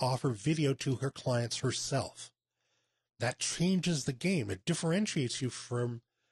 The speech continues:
your competition. So for a guy like you, who's already well respected as a professional photographer,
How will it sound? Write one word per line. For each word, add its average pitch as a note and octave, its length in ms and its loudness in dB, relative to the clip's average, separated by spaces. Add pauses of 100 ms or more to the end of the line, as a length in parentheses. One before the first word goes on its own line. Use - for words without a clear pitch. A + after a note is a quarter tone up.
(260)
your D#3+ 120 0
competition. F#3 720 0
So B2 200 2
for - 260 -2
a D#3 80 0
guy F#3+ 160 2
like A3 260 -2
you, E3 340 0 (340)
who's D#3 180 0 (160)
already F3 800 2
well D3 260 4
respected C#3+ 540 0
as B2 120 0
a A2 60 -10
professional C3 520 -2
photographer, C#3+ 720 -2